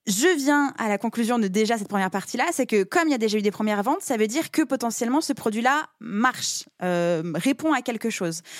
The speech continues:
Pour aller plus loin et donc développer à des personnes qu'on ne connaît pas encore, eh bien, en fait, il faut valider cette hypothèse de, bah, en fait, ces parents-là cherchent bien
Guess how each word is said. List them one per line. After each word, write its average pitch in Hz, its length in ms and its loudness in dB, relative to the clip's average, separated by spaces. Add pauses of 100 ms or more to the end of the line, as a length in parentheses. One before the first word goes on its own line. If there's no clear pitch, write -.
(420)
Pour 403 220 2
aller 254 180 0
plus 254 180 -4
loin 269 280 2
et 208 160 0
donc 208 360 -2 (120)
développer 277 840 2 (140)
à 285 180 2
des 269 140 0
personnes 269 360 0
qu'on 247 140 -4
ne 208 140 2
connaît 285 560 2
pas 262 160 -2
encore, 247 500 -2 (140)
eh 220 100 0
bien, 196 160 0
en 202 40 -2
fait, 277 220 -4
il 208 60 -8
faut 196 140 -2
valider 220 640 0
cette 240 180 -6
hypothèse 214 480 -2
de, 214 240 0
bah, 175 240 0
en 185 40 -2
fait, - 380 -6
ces - 260 -4
parents-là 196 460 0
cherchent 190 300 -2
bien 202 280 0